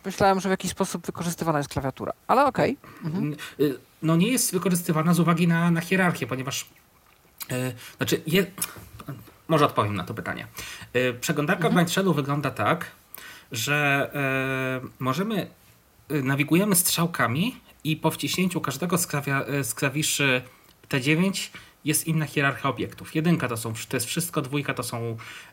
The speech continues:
Speaker 2: y, nagłówki, czwórka to są linki i tak dalej. Przenieś mnie do początku strony, przenieś mnie do końca strony, y, przechodź po słowie, szukaj. No jest dużo takich możliwości, więc generalnie jest to do, do ogarnięcia i wcale nie jest to tak wolne,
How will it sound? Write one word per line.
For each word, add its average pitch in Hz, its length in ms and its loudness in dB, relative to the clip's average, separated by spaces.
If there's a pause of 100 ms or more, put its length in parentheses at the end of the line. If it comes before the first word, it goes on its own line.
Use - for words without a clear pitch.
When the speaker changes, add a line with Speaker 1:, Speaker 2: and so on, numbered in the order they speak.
Speaker 2:
y, 123 460 0
nagłówki, 151 600 0
czwórka 175 420 0
to 123 100 -4
są 120 240 -4
linki 156 420 0
i - 40 -6
tak 131 200 -4
dalej. 131 260 2
Przenieś 139 380 -2
mnie 120 100 -10
do 117 80 -6
początku 151 420 -4
strony, 139 300 -2
przenieś 135 400 -4
mnie 123 200 -2 (340)
do 143 160 -2
końca 160 320 2
strony, 139 400 -2 (320)
y, 120 40 -6
przechodź 139 380 -2
po 139 120 -4
słowie, 147 560 2 (240)
szukaj. 170 420 2
No 170 80 0
jest 208 140 2
dużo 180 200 2
takich 160 320 -2
możliwości, 135 440 -2
więc 180 320 -2
generalnie 214 480 0
jest 302 280 -2
to 107 240 -2
do, - 120 -12
do - 200 0
ogarnięcia 156 600 2
i 165 100 -2
wcale 208 260 0
nie 190 100 2
jest 185 140 0
to 180 60 -2
tak 175 180 0
wolne, 139 380 0